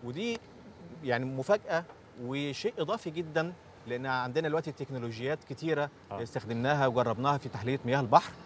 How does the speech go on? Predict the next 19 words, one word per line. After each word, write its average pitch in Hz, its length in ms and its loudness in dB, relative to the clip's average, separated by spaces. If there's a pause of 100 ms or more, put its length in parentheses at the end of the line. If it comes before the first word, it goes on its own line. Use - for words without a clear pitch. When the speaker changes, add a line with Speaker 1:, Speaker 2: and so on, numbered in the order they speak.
(360)
Speaker 1:
لكن 147 180 2
لأول 175 280 10
مرة 208 180 10
بنستخدمها 175 520 4
هنا. 135 220 4 (800)
إيه، 127 180 4
ليه 170 280 6
مع 170 200 4
إن 180 160 4
عندنا 156 380 10
مياه 165 400 8
ممكن 165 220 0
تكون 180 200 0
قريبة، 151 480 6 (340)
آه، 120 160 4
من 135 380 2
بعض 139 340 8
مدن 143 460 2
الدقهلية؟ 117 520 0